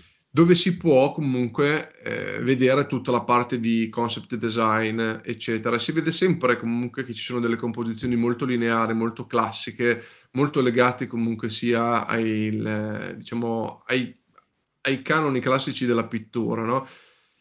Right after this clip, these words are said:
Infatti io tendenzialmente cerco sempre un po' di comporre, di dare un po' un colpo alla botte e un colpo al cerchio, nel senso cercare di fare qualcosa che comunque sia, sia attuale,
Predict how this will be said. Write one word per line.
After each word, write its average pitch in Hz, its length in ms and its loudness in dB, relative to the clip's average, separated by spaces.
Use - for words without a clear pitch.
Infatti 175 680 4
io 156 420 8
tendenzialmente 135 800 2
cerco 131 360 0
sempre 131 460 2
un 117 180 -2
po' 117 400 0
di 117 160 -6
comporre, 117 1080 2
di 131 100 -2
dare 147 140 4
un 143 80 2
po' 147 100 2
un 127 100 2
colpo 175 200 2
alla 151 100 2
botte 160 180 0
e 170 40 0
un 139 60 -2
colpo 110 220 -4
al 113 100 -2
cerchio, 110 360 -4
nel 113 140 -2
senso 113 240 -4
cercare 123 380 0
di 120 80 -4
fare 123 260 0
qualcosa 120 600 2
che 110 120 -10
comunque 120 400 -4
sia, 123 260 0
sia 117 580 2
attuale, 120 880 0